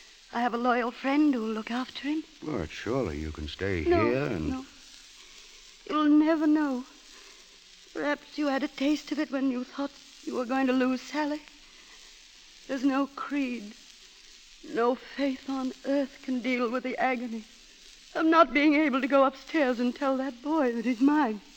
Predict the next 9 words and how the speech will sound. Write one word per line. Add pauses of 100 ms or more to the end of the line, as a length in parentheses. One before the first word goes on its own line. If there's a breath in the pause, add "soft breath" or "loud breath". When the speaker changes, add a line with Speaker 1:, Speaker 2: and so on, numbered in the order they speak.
(1900 loud breath)
Speaker 1:
that
I
love
him. (640)
Speaker 2:
We
all
love
you,
Hannah.